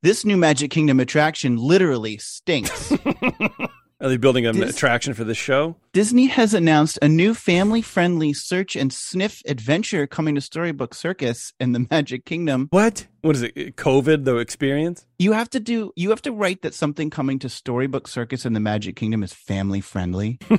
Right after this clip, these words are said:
Speaker 2: Yeah, that's true. An adults-only themed, uh, <laughs>
Speaker 1: Yeah, like, what am I
Speaker 2: experience at Storybook.
Speaker 1: smelling? Jockstraps? <laughs> It makes no sense. But that's how they described it in the tweet. A new family-friendly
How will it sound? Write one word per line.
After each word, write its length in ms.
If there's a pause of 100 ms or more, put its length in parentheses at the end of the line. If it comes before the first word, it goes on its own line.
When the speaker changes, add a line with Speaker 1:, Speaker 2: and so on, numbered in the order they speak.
(720)
Speaker 2:
Yeah, 240 (260)
that's 200
true. 140 (240)
An 120
adults-only 1040
themed, 540
uh, 260 (100)
<laughs> 360
Speaker 1:
Yeah, 260
like, 240
what 100
am 120
I 20
Speaker 2:
experience 80
at 240
Storybook. 320
Speaker 1:
smelling? 460
Jockstraps? 1080 (440)
<laughs> 340 (1080)
It 180
makes 280
no 120
sense. 500 (360)
But 220
that's 200
how 100
they 120
described 420
it 140 (200)
in 200
the 60
tweet. 460
A 80
new 120
family-friendly 800